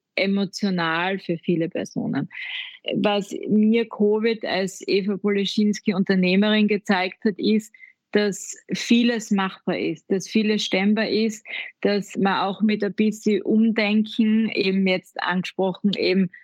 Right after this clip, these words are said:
auf das Bedürfnis zu reagieren, vieles machbar ist. Aber es ist halt in diesem Rahmen, wo man sich halt bewegt. Und ich hoffe ehrlicherweise schon, und deswegen auch ein bisschen auf diesen Prinzessinnen-Moment vom Anfang zurückzukommen.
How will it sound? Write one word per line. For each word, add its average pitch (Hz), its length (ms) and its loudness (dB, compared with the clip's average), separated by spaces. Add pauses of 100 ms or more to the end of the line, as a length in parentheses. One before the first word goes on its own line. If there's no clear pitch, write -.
(140)
auf 185 220 -4
das 208 160 -2
Bedürfnis 247 480 0
zu 208 160 -2
reagieren, 190 720 0 (380)
vieles 220 460 0
machbar 208 440 0
ist. 175 220 -4
Aber 196 160 0
es 196 140 -2
ist 214 160 -2
halt 214 180 0 (240)
in 214 240 2
diesem 208 240 2
Rahmen, 196 560 0
wo 208 80 0
man 202 160 0
sich 208 240 -4
halt 196 160 -2
bewegt. 208 580 -2
Und 180 200 -4 (460)
ich 208 280 2
hoffe 202 320 2 (220)
ehrlicherweise 214 640 0
schon, 214 680 0 (220)
und 220 240 0
deswegen 247 380 0
auch 220 220 0
ein 247 100 -4
bisschen 254 260 -2
auf 226 140 -2
diesen 226 300 0
Prinzessinnen-Moment 220 1120 2
vom 214 160 4
Anfang 202 720 0 (220)
zurückzukommen. 202 1200 2